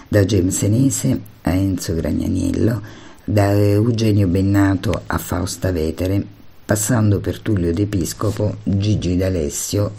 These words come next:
e Valentina Stella, per arrivare fino alle nuove leve come Clementino e Newt, tutti accompagnati sempre dallo spirito guida di Pino Daniele.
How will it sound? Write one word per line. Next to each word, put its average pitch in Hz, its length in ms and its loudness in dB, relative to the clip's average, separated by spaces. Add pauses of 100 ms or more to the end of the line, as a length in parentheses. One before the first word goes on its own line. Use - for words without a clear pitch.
e 107 100 0
Valentina 107 640 0
Stella, 85 580 -2 (560)
per 135 140 2
arrivare 127 480 4
fino 104 560 2
alle 107 240 0
nuove 117 320 2
leve 92 540 0 (320)
come 95 260 0
Clementino 110 640 2
e 101 60 4
Newt, 92 540 -2 (440)
tutti 160 280 2
accompagnati 98 840 0
sempre 90 600 -2
dallo 82 240 0
spirito 98 500 0
guida 71 480 0
di 90 160 0
Pino 85 300 0
Daniele. 82 580 0